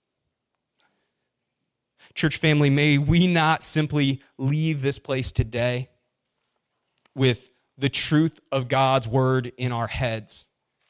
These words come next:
or some call to action in our ears. But may we go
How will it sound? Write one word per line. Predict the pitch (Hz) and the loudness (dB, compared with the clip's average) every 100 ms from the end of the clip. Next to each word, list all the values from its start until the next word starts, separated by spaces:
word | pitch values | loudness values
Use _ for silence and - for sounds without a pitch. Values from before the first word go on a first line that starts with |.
| _ _ _ _ - | _ _ _ _ -6
or | 151 | 0
some | - 175 | 4 2
call | - 170 170 175 | 4 4 4 4
to | - - | 2 0
action | 160 170 - 156 | -2 0 2 2
in | 135 143 | 0 -2
our | 131 139 127 131 | -2 -2 -2 -4
ears. | 135 113 - - _ _ _ _ _ _ _ _ _ _ _ _ _ _ _ _ _ _ _ _ _ _ _ _ _ _ | -8 -8 -12 -16 _ _ _ _ _ _ _ _ _ _ _ _ _ _ _ _ _ _ _ _ _ _ _ _ _ _
But | 214 208 | -2 2
may | 151 202 | 4 4
we | 185 233 190 | 4 2 2
go | 127 160 196 185 160 135 | 2 2 4 4 2 -2